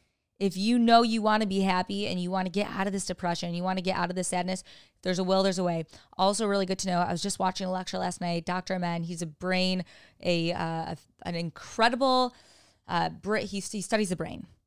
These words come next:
And he looks at brain scans all the time. He's looked at over twenty thousand brain scans.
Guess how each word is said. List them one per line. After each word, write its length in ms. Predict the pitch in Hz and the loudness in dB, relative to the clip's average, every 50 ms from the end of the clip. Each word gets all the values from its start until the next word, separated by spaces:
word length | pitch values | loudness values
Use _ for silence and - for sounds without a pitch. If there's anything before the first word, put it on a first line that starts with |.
| _ _ _ _ _ _ _ _ _ _ - | _ _ _ _ _ _ _ _ _ _ -2
And 680 | 190 196 190 185 185 180 180 180 180 180 180 175 170 | 2 4 6 8 8 8 6 6 4 2 0 -2 -4
he 340 | - - - - - 196 190 | -8 -12 -14 -8 -4 -2 0
looks 200 | 180 190 208 - | 0 0 0 0
at 80 | - 214 | -4 -2
brain 240 | - 190 180 180 180 | -2 0 0 0 -2
scans 640 | - - 185 185 180 175 175 175 175 175 175 - - - | -2 -2 -2 0 0 0 0 0 -2 -2 -4 -6 -4 -2
all 180 | - 202 196 202 | 0 2 4 2
the 60 | 202 | 2
time. 300 | 196 196 165 160 160 160 | 0 -2 -4 -4 -4 -6
He's 120 | 165 165 | -6 -4
looked 140 | 185 185 - | -6 -2 0
at 80 | 208 - | 0 0
over 140 | 185 180 175 | 0 0 -2
twenty 260 | - - - 208 220 | -6 -6 -4 -4 -2
thousand 300 | - 202 190 180 170 - | 0 0 0 -2 -4 -6
brain 180 | 165 156 151 165 | -6 -8 -8 -8
scans. 440 | - - - 104 - - - - | -8 -10 -10 -8 -8 -10 -10 -12